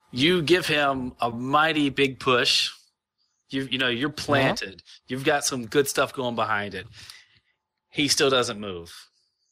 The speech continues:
Speaker 1: You do feel, um, as you touch him, that he's very, very, very cold to the touch. And that high physique roll, it actually helped you from getting burned.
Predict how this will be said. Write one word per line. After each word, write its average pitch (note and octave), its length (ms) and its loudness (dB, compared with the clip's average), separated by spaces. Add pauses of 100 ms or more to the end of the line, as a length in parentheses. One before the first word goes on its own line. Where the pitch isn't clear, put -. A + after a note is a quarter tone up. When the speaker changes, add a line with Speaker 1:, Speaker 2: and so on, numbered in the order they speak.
(540)
Speaker 1:
You C#3+ 140 2
do F3 240 2
feel, F3 560 0 (440)
um, A#2 280 -4
as C3 220 -2
you D3+ 60 -4
touch D3+ 300 -4
him, D3+ 120 -4
that C3 100 0
he's B2 300 -4 (120)
very, D#3 600 2
very, C3+ 460 0
very B2 400 -4
cold A#2+ 460 -4
to A#2+ 100 -6
the G#2+ 80 -10
touch. - 540 -6 (680)
And C3 120 -4
that C3+ 120 2
high C#3 240 0
physique C3+ 400 -4
roll, A2+ 160 -2
it A2+ 60 2
actually A2+ 360 -6 (380)
helped B2+ 320 -4
you A2 320 -8 (560)
from A2 400 -6 (220)
getting A2 320 -2
burned. F#2 480 -2